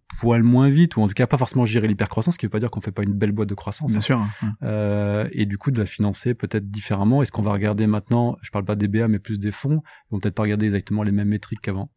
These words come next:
Speaker 2: Mhm. Alors, euh, t'es, tu, t'as investi dans combien de boîtes là actuellement ? T'es
Speaker 1: Euh, moi j'ai investi dans une, une quinzaine de boîtes.
Speaker 2: Ouais, quand même, ouais.
Speaker 1: Ouais.
Speaker 2: Ouais, quand même.
Speaker 1: Une quinzaine de boîtes. De la région, mais pas que.
Speaker 2: Pas que, ouais.
Speaker 1: Euh, je me réserve, voilà, c'est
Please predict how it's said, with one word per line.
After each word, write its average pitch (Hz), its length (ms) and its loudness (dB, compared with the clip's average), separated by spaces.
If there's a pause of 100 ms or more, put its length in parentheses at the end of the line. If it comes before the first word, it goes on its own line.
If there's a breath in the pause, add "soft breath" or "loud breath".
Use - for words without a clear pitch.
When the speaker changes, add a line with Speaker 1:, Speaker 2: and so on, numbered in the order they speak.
Speaker 2:
Mhm. 120 260 0 (340 loud breath)
Alors, 117 220 8
euh, 113 260 8
t'es, 101 180 0
tu, 107 380 4
t'as 107 120 0
investi 107 300 0
dans 104 120 0
combien 101 180 0
de 101 60 2
boîtes 98 180 -2
là 101 80 -2
actuellement ? 101 400 -4
T'es 92 300 -4 (240 loud breath)
Speaker 1:
Euh, 113 180 6
moi 131 140 8
j'ai 139 100 6
investi 123 420 4
dans 127 180 6
une, 113 460 6
une 113 300 6 (140)
quinzaine 151 280 8
de 139 80 6
boîtes. 113 220 4
Speaker 2:
Ouais, 170 140 6
quand - 80 2
même, 135 140 4
ouais. 123 100 0
Speaker 1:
Ouais. 123 240 0
Speaker 2:
Ouais, 139 140 -2 (100)
quand 110 100 -2
même. 135 120 -2
Speaker 1:
Une 120 100 -10
quinzaine 101 260 0
de 104 80 -2
boîtes. 127 340 2 (380)
De 104 220 0
la 123 180 6
région, 113 280 4
mais 117 100 6
pas 101 140 -2
que. - 160 -2 (160)
Speaker 2:
Pas 104 80 -2
que, - 120 0
ouais. 135 220 2
Speaker 1:
Euh, 107 160 -4
je 95 100 -6
me 98 120 -2
réserve, 98 400 -6
voilà, 101 320 -2
c'est 98 360 -4